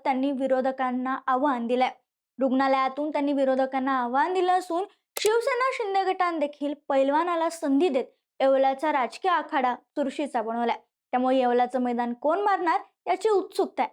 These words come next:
आणि याबद्दलच या व्हिडिओच्या माध्यमातून आपण बोलूयात. नमस्कार, मी संजना, कट टू कटमध्ये आपलं स्वागत. येवला विधानसभा मतदारसंघ हा कायमच भुजबळ यांच्यासोबत राहिलाय.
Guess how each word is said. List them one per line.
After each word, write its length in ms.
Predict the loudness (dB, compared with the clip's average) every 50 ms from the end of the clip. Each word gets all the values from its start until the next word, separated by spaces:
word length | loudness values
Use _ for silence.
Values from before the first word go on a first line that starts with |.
| _ _ _ _ -6
आणि 140 | -4 0 0
याबद्दलच 720 | 0 0 0 0 0 0 2 2 2 2 2 0 0 -2
या 80 | -2 -2
व्हिडिओच्या 400 | 0 0 2 0 0 0 0 -2
माध्यमातून 600 | 0 0 0 0 0 0 0 0 0 -2 -2 -4 -2
आपण 300 | -2 -2 -2 -2 0 2
बोलूयात. 340 | 0 2 2 2 0 0 -4 -8 -14 _ _ _ 10 12
नमस्कार, 420 | 12 10 8 4 2 2 2 0 -2 -8 -14 _ _ _ _
मी 180 | 2 2 2 4
संजना, 520 | 4 2 2 2 2 2 2 4 2 2
कट 200 | 2 2 0 2 2
टू 60 | 0 2
कटमध्ये 500 | 2 2 0 0 0 0 0 0 0 -2 -4 _ _ _ _ _ _
आपलं 220 | -8 -4 -2 -2 -2
स्वागत. 340 | 0 -2 -2 0 0 0 0 0 -2 -4 -4 -6 -6 -4 -2
येवला 280 | 0 0 2 2 2
विधानसभा 500 | 2 2 2 0 0 0 0 0 2 2
मतदारसंघ 720 | 2 0 0 -2 -2 -2 -2 -2 -4 -4 -6 -6 -4 -2 -2
हा 200 | -2 0 0 -2
कायमच 540 | -2 0 -2 0 0 0 0 0 -2 -2 -2 -4
भुजबळ 380 | -6 -4 -4 -4 -4 -4 -4
यांच्यासोबत 600 | -2 -2 -4 -4 -4 -6 -8 -10 -10 -10 -8 -8 -8 -8 -8
राहिलाय. 260 | -8 -4 -4 -2 -4